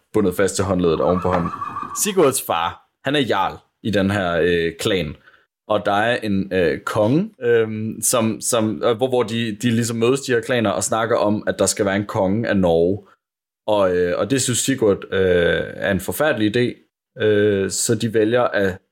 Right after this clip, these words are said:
tage mod England, hvor de ved, at der er, øh, besættelser. Ragnar, han har få år tidligere, øh, taget derop og ligesom besat forskellige dele af England, og, øh, og, og Eivor og, og Sigurd, de vælger så at sejle afsted.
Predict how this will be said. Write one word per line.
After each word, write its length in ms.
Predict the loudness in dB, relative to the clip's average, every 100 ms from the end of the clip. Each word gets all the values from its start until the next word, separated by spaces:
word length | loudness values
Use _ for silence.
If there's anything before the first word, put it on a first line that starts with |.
| _ -4
tage 100 | 0
mod 180 | 2 0
England, 340 | 0 0 0
hvor 140 | 2 0
de 160 | 0
ved, 180 | 0 0 0
at 160 | -2
der 60 | -2
er, 480 | 0 2 2 2 0
øh, 260 | -4 -6 -8 -14 _
besættelser. 760 | -4 0 -2 -2 -2 -2 -4 -8 _ -20 -6
Ragnar, 280 | -2 0 0
han 180 | 0 0
har 160 | 0 0
få 160 | 2
år 420 | 4 2 0 -6 _ -4
tidligere, 460 | -2 2 2 0 -4 _ -2
øh, 140 | -2
taget 220 | 2 2 2
derop 280 | 0 -2
og 100 | -2
ligesom 260 | -2 0 -2 -2
besat 280 | 0 0 -2
forskellige 400 | -4 0 0 0
dele 280 | 2 2 2
af 60 | 0
England, 340 | 0 -2 -4 -10 -4
og, 340 | 0 2 4
øh, 380 | 2 0 -2 -6 -14
og, 320 | -12 -12 -12 _
og 520 | -8 -2 -2 -2 -2 0
Eivor 400 | 2 2 0 0
og, 320 | -2 -2 -4
og 120 | -4
Sigurd, 380 | -2 0 0 0
de 120 | 0
vælger 220 | 0 2 2
så 300 | 2 0 2
at 300 | 2 2 0
sejle 240 | 0 0
afsted. 300 | 0 0 0